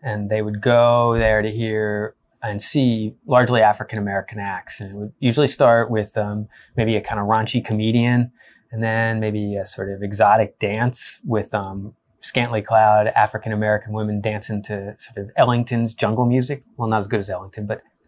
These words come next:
jungle music. And then it would end with the kind of big, the biggest stars in kind of the African-American circuit. Um, Slappy White,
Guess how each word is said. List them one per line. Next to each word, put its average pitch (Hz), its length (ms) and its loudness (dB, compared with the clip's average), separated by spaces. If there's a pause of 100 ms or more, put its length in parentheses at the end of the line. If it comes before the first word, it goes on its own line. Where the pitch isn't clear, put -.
(140)
jungle 117 240 4
music. 110 480 -2
And 120 200 4
then 123 140 6
it 120 40 4
would 120 180 2
end 139 320 2
with 113 160 0 (560)
the - 80 2
kind 127 220 4
of 101 180 -4
big, 127 320 4 (180)
the 117 80 0
biggest 120 380 2
stars 107 480 6
in 101 120 -4
kind 104 300 -4
of 98 60 -10
the 113 100 0
African-American 104 1120 -2
circuit. 98 560 -4
Um, 98 320 -10
Slappy 113 460 0
White, 107 640 0